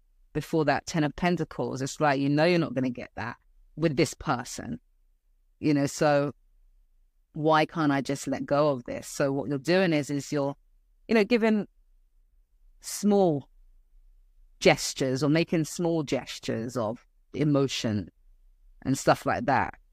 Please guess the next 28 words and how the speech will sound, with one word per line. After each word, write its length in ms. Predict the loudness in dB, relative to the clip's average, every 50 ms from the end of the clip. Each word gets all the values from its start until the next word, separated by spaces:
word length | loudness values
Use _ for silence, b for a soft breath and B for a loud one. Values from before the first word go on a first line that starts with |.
| _ -16
What 320 | -10 -4 0 0 2 2 2
you 100 | 0 -2
can 420 | -4 -2 0 2 2 4 2 2
give, 320 | 0 -4 -4 -6 -6 -8 -10 _ _ _ _ _ _ _ _ _ _ _
what 200 | -2 -2 0 2
you 140 | 2 0 0
feel, 580 | 0 0 2 2 4 4 2 0 -2 -6 -10 -6
yeah, 220 | -2 0 0 2 2
you 180 | 0 -2 -2
can 380 | -4 -2 -2 0 2 2 0 0
give. 300 | -2 -4 -6 -8 -8 -10 -14 _ _ _ _ _ _ _ _ _ _ _ _ _ _ _ _ _ _
Lack 220 | 0 0 0 0 -4
of 100 | -10 -8
clarity. 880 | -2 2 2 4 4 4 2 0 -2 0 0 2 2 2 0 -2 -4 -8 _ _ -20 _ _ _ _ _ _ _ _ _ _ _ _ _ _ _ _ _ _ _ -20 _ _ _ _ -20 -20 _ _ _ _ _ _ _ _ -20 -20 _ _ _ -20 _ _ _ _ _ _ _ _ _ _ _ _ _ _ _ _ _ _ _ _ _ _ _ _ _ _ _ _ _ _ -8
I 80 | -8 -6
feel 180 | 0 2 4 6
like 160 | 6 6 4
that 160 | 2 0 0
Queen 240 | 0 0 0 2 2
is 180 | 0 -2 -2
more 260 | -2 0 0 2 2 0
about 360 | 2 2 0 0 0 -2 -2
deep 220 | -2 -4 -2 0
down 260 | 0 2 2 2 2
knowing 320 | 2 0 0 0 0 0 0
that 160 | -2 -2 -6
this 160 | -8 -12 -12 -12
person 640 | -8 -4 -4 -4 -4 -6 -6 -4 -4 -2 -4 -4